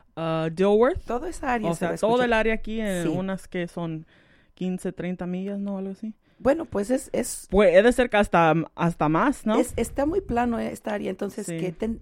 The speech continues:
Speaker 2: tenemos un alcance aproximadamente de ciento sesenta mil personas
Speaker 1: Híjole,
Speaker 2: en
Speaker 1: pues
Speaker 2: esta
Speaker 1: sí.
Speaker 2: región.
Speaker 1: Pues está bien.
Speaker 2: Pero en otras partes a lo mejor se alcanza a escuchar, tú sabes, no se puede saber.
Speaker 1: Claro que sí,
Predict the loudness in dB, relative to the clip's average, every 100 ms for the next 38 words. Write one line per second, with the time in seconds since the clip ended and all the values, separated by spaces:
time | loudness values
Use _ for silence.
0 | -6 -4 -2 -2 -6 -6 -4 -4 -6 -8
1 | -8 -8 -8 -8 -8 -6 -4 -4 -6 -8
2 | -8 -12 -14 -20 -20 -8 -6 -6 -6 -6
3 | -6 -8 -10 -10 -8 -8 -8 -6 -6 -8
4 | -10 -12 -12 -10 -12 -12 -14 -14 -10 -8
5 | -6 -8 -8 -4 -2 -2 -4 -4 -4 -4
6 | -8 -12 -14 -14 -14 -12 -10 -10 -8 -8
7 | -6 2 4 4 2 0 -2 -4 -6 -8
8 | -4 -4 -4 -8 -8 -6 -6 -6 -8 -10
9 | -10 -10 -10 -14 -20 -14 -12 -10 -12 -16
10 | -16 -12 -8 -4 -4 -4 -4 -4 -6 -8
11 | -10 -6 -4 -4 -6 -10 -12